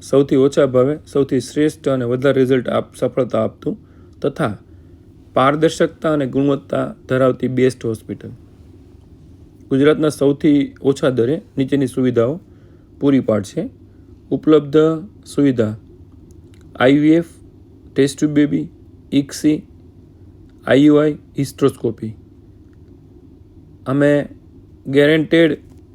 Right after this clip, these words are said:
ખાતરીપૂર્વક કહીએ છીએ કે તમે તમારા વિસ્તારમાં એકવાર તપાસ કરાવી અને ભાવ ચેક કરાવી લેજો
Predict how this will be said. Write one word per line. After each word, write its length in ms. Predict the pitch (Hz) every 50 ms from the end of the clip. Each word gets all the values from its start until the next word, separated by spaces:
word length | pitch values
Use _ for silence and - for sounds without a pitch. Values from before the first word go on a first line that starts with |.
| - - - -
ખાતરીપૂર્વક 680 | - 151 143 - - 160 151 - 160 156 156 147 147
કહીએ 220 | - 143 143 135 131
છીએ 260 | - - 139 135 123
કે 140 | - - 113
તમે 440 | - - 139 147 147 156 160 - - - - -
તમારા 300 | - 143 151 156 156 151
વિસ્તારમાં 680 | 143 143 143 - - 151 135 127 127 123 127 143 190 226 - - - - - - - - - - - - - - -
એકવાર 420 | 147 151 - - 147 139 135 147 - - - _ - - -
તપાસ 340 | - 135 113 - 147 151 -
કરાવી 320 | - - 160 156 147 143 135
અને 120 | 131 131
ભાવ 400 | 117 113 123 131 135 131 123 117 - - - - - - - - -
ચેક 260 | - 151 139 - -
કરાવી 300 | - 139 143 147 143 135
લેજો 340 | 120 117 113 110 113 127 -